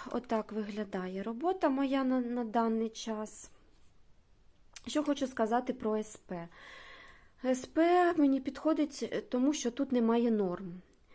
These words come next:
Е, скільки відшиєш, стільки відшиєш. Звіт тільки раз на місяць.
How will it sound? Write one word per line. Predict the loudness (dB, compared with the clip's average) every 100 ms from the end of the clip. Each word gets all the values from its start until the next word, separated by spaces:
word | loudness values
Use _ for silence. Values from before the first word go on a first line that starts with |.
| -20 -20 -20 -20 -18 -10
Е, | -8 -6 -6 -6
скільки | -6 -4 -4 -2 -4
відшиєш, | -4 -8 -4 0 0 -2
стільки | -4 -4 -4 -6
відшиєш. | -6 -10 -14 -12 -14
Звіт | -12 -4 -4 -2
тільки | -2 -4 -2 -2
раз | -2 -4 -4
на | -4
місяць. | -4 -4 -8 -14 -16 -18